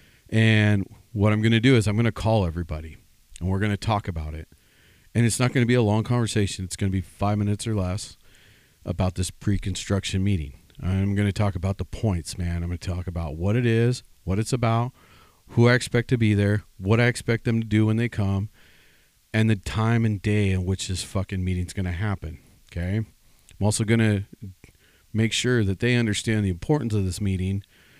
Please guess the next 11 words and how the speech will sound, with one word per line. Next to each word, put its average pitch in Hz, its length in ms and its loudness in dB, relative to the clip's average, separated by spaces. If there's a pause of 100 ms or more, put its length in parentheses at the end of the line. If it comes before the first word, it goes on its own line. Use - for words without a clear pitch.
(160)
because 110 380 4 (100)
everybody 123 640 2
needs 117 300 0
to 110 80 -6
be 110 140 2
in 104 140 -2
attendance 120 800 -2 (500)
and 113 120 4
everybody 131 360 4
needs 123 280 0
to 98 220 -4